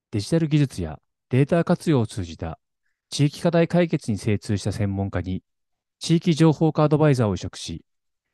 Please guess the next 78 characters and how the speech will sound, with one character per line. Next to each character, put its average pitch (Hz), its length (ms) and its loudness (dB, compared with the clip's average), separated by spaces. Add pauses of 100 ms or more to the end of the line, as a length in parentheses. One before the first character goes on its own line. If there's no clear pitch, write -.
(260)
地 - 120 0
方 151 220 4
公 123 200 0
共 139 180 4
団 135 180 4
体 98 180 2
等 117 200 0
か 110 100 -2
ら 101 80 0
の 90 100 -6
求 104 180 -2
め 127 100 4
に 113 100 2
応 87 100 -2
じ 85 120 -10
て、 82 260 -10 (400)
派 - 140 -4
遣、 143 300 2 (120)
助 127 120 2
言 165 200 4
等 175 200 4
を 110 60 0
行 120 100 -2
う 113 160 2
事 113 160 0
業 110 140 2
を 160 60 2
実 107 140 -6
施 - 180 -12
し - 60 -12
て 98 80 -6
い 85 80 -4
ま 80 140 -8
す。 - 180 -20 (1600)
地 - 180 2
域 170 140 -2
情 160 160 6
報 170 200 2
化 165 100 2
ア 165 40 6
ド 160 80 2
バ 165 140 4
イ 147 40 6
ザ 123 120 4
ー - 40 4
に 87 120 -4
は、 82 220 -8 (360)
オ 143 120 4
ー - 20 0
プ - 140 0
ン 175 60 2
デ 180 120 4
ー - 20 2
タ 127 160 2
に 101 80 -2
関 110 240 -2
連 98 160 -2
す 101 100 -8
る 87 220 -4 (200)
助 101 100 0
言 139 240 6
を 139 60 2
行 151 100 -2
う 135 160 4
専 135 220 2
門 135 140 2
家 135 100 0
も 127 100 -2
在 131 180 2
籍 - 200 -4
し - 40 -10
て 147 80 0
お 139 40 2
り 131 80 -2
ま 135 100 0
す - 120 -10
の 87 80 -6
で、 76 180 -12